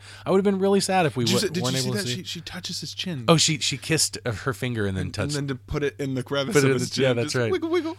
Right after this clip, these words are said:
Speaker 1: "Be careful, Ellen. There are lasers there."
Speaker 2: <laughs> Be careful.
Speaker 1: Uh, is this, is this, is his dad reading, like, a porno mag?
Speaker 2: I, that's what I thought when I watched this.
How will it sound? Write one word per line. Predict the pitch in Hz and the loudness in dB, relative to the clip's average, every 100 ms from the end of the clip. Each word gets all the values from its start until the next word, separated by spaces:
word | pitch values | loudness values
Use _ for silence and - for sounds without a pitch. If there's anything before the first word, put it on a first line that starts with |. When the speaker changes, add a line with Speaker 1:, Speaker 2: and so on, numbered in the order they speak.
| - | -6
Speaker 1:
"Be | 110 | -6
careful, | - 143 170 156 104 | -4 -6 -2 -2 -2
Ellen. | 101 113 117 | 0 -2 -2
There | 113 | -2
are | 110 113 | -2 -4
lasers | 113 120 160 117 92 80 | -4 -4 -2 0 0 -2
there." | 73 69 64 - | -6 -8 -8 -10
Speaker 2:
<laughs> | 147 | -10
Be | - - - | -10 -12 -12
careful. | 202 - - 127 - - - - - - - - - - - 104 | -10 -10 -14 -20 -20 -20 -20 -20 -20 -20 -18 -18 -20 -20 -18 -4
Speaker 1:
Uh, | 120 117 120 | 0 2 2
is | 131 131 | 0 -2
this, | 120 175 - - - | 0 2 0 -2 -2
is | 135 143 | -2 0
this, | 185 - - - - - | 0 -2 -6 -18 -10 -6
is | 135 | -2
his | 220 180 | -2 0
dad | 139 131 156 | 2 2 2
reading, | 139 127 139 131 | 0 -2 -2 -2
like, | 120 104 | -4 -4
a | |
porno | 90 87 87 107 | -6 -6 -4 -4
mag? | 135 139 147 147 | -4 -4 -4 -2
Speaker 2:
I, | 151 156 | -2 0
that's | 165 208 | -2 -2
what | 233 175 | -2 0
I | 151 | 0
thought | 156 120 110 | -2 -4 -6
when | 113 | -6
I | 107 | -8
watched | 104 101 - | -8 -10 -12
this. | 101 104 - | -14 -14 -18